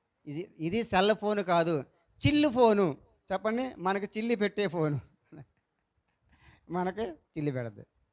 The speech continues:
అంటే జాగ్రత్తగా ఉపయోగించుకోవాలి. నా ఉద్దేశం ఏంటంటే వేరే కాదు, దాన్ని జాగ్రత్తగా ఉపయోగించుకోవాలి.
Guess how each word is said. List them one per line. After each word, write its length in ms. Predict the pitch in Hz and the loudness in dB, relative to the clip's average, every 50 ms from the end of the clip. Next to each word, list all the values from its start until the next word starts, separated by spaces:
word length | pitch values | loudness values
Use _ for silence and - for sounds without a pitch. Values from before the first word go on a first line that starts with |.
| _ _ | _ _
అంటే 120 | 151 175 180 | -10 -10 -10
జాగ్రత్తగా 400 | 131 139 131 156 175 175 214 208 | -6 -4 -4 -2 -2 -2 -2 -2
ఉపయోగించుకోవాలి. 380 | 190 208 214 180 156 202 190 | -2 -2 -4 -4 -4 -2 0
నా 80 | 180 165 | 0 0
ఉద్దేశం 320 | 151 147 170 180 190 180 | 0 0 -2 -2 -2 -2
ఏంటంటే 320 | 175 175 165 208 226 - - - - - - - - | -2 -2 -4 -6 -8 -8 -12 -18 -20 -20 -20 -12 -4
వేరే 220 | 151 165 185 196 | 0 2 2 2
కాదు, 300 | 190 - 165 165 165 214 | 2 2 0 0 0 0
దాన్ని 220 | 208 165 170 165 156 | 0 0 0 0 2
జాగ్రత్తగా 340 | 156 160 170 175 170 170 156 | 4 4 4 4 2 0 -2
ఉపయోగించుకోవాలి. 500 | 135 147 131 117 113 - 117 107 104 | -2 -4 -6 -8 -12 -14 -14 -16 -16